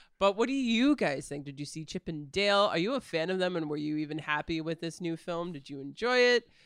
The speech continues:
Did it hit all your boxes? Let us know. Or I should say, did it check off all your boxes? Let us know. You should email us. Email us remakes, reboots, revivals at gmail dot com.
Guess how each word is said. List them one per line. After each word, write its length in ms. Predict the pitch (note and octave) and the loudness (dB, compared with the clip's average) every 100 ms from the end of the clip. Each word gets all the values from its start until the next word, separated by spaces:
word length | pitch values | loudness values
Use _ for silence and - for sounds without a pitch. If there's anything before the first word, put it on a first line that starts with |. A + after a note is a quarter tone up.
| _ _ | _ _
Did 100 | D4 | -4
it 120 | D4 | -2
hit 140 | B3+ C4 | 0 2
all 120 | A#3 | 2
your 120 | A3 | 2
boxes? 600 | G3 F3+ F#3+ - F#3 F#3 | 2 2 0 -2 -4 -4
Let 220 | - G3 A3+ | -4 -2 0
us 220 | A3 - | -2 -6
know. 520 | C#3+ C3+ C3 A#3 D4 - _ _ | -6 -4 -4 -4 -6 -10 _ _
Or 260 | - F#3+ C#3+ - | 0 2 0 -6
I 80 | E3+ | -8
should 160 | E3 | -6
say, 160 | E3+ D3 | -6 -6
did 140 | D3 | -8
it 100 | C#3 | -10
check 280 | - C4 C4 | -4 -4 -2
off 280 | - D3 - | -6 -8 -10
all 160 | - C#3+ | -10 -8
your 160 | - | -10
boxes? 680 | - - - - C2+ - - _ _ - - _ | -12 -14 -16 -16 -16 -18 -20 _ _ -14 -14 _
Let 160 | F3+ A#3 | 0 0
us 160 | - | 0
know. 240 | D#4 D#4 G3+ | 2 4 4
You 200 | F#3 G#3+ | 2 -2
should 320 | - C4+ - | -4 -8 -6
email 400 | B3+ C4 A#3 F#3+ | -4 -2 -2 -2
us. 560 | - F#3 B3 - - - _ _ _ _ | -2 -2 -4 -8 -12 -16 _ _ _ _
Email 280 | - G#3 G3 | -6 -2 0
us 200 | G3 G3+ | 0 -2
remakes, 360 | G#3 G3+ G3 - | -4 -2 -4 -6
reboots, 400 | G3+ F#3 G3 - | -4 -2 -4 -4
revivals 520 | F3 F3 E3 F3 F3+ - | -6 -4 -4 -4 -8 -8
at 140 | E3+ | -8
gmail 340 | F3+ F3 E3 | -8 -6 -6
dot 200 | E3 D#3 - | -6 -10 -12
com. 580 | - - A#3 A3 B3+ | -16 -6 -2 -2 -4